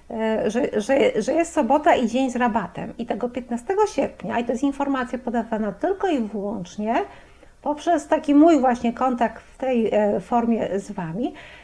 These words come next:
włóczka Wick piętnastego dnia sierpnia, czyli w sobotę, jest dostępna z dwudziestoprocentowym rabatem. Tutaj na talerzyku kręcą się, e, moteczki, e, które, e, no,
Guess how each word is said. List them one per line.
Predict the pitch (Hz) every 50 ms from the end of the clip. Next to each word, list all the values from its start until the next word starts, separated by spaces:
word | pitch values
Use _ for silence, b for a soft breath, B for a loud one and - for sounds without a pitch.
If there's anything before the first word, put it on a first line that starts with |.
| B B -
włóczka | 202 220 262 403 453 - - 453 427 359 311
Wick | 302 294 - - -
piętnastego | - - 269 240 - 254 240 240 - 359 349 381
dnia | 381 381 330 320 311
sierpnia, | 302 - - 180 175 - - 202 185
czyli | - - 226 240 285 330
w | - -
sobotę, | - 415 403 381 339 240 180 175 - 202 202 233 320 403 427
jest | 311 233 277 392 392 339
dostępna | 359 311 320 - - 254 247 240 240 262 240 233
z | 180
dwudziestoprocentowym | - - 208 247 359 381 370 392 370 - 294 247 247 - 226 226 226 233 220 214 220 214
rabatem. | 208 202 196 175 170 175 - - 190 196 185 180
Tutaj | - 320 330 - 202 180
na | 180 190 196 196
talerzyku | - 220 214 220 233 226 226 277 233 - - - - - B B B B B B B B B B -
kręcą | - 233 254 269 269 269 247 240 233 226
się, | 226 - - 254 233 226 226 233 B B B B B
e, | - 214 214 220 220
moteczki, | 226 233 240 240 262 254 247 247 - - - 240 226 240 -
e, | 220 208 208 208 208 202 202
które, | 202 - 226 226 226 220
e, | 214 214 214 208 - - 220 208 202 196 196 196 196 185 196 202 208 - - 330 339
no, | 311 330